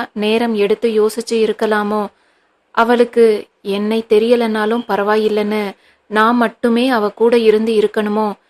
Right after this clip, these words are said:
என்றெல்லாம் யோசித்தபடியே தன் அறையை நோக்கி சென்று கொண்டிருந்தவன், சஞ்சுவின் அறையில் கேட்ட பேச்சு சத்தத்தில்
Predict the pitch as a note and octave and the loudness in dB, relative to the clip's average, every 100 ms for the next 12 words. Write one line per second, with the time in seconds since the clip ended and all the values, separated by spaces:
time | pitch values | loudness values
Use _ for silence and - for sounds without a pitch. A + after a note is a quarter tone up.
0 | _ _ _ A#3+ B3+ A#3+ A#3+ B3 B3+ A#3 | _ _ _ 0 4 2 2 -2 0 0
1 | A#3 A#3+ A3+ A3+ G#3+ G#3+ A3 A3+ - G#3 | 0 -2 -2 0 2 2 2 0 -6 -6
2 | G3 - G#3 A3 A3+ G3+ G3+ - G#3 G#3 | -6 -6 -2 0 0 -2 -6 -8 -8 -6
3 | G3+ G#3+ G3 G3 G3+ G3 G3+ G3+ - _ | -6 -6 -6 -4 -4 -4 -6 -8 -10 _
4 | _ _ - A#3+ A#3+ B3 A3+ - - G3+ | _ _ -2 0 2 0 -2 -4 -2 2
5 | A#3+ A#3+ A#3 G#3+ G3+ - G3+ B3 _ _ | 2 0 0 0 0 -2 -4 -6 _ _
6 | _ _ _ _ _ - B3+ B3+ A#3 A3 | _ _ _ _ _ 2 2 2 -2 -2
7 | G#3 A3 - A3 | -2 -2 0 0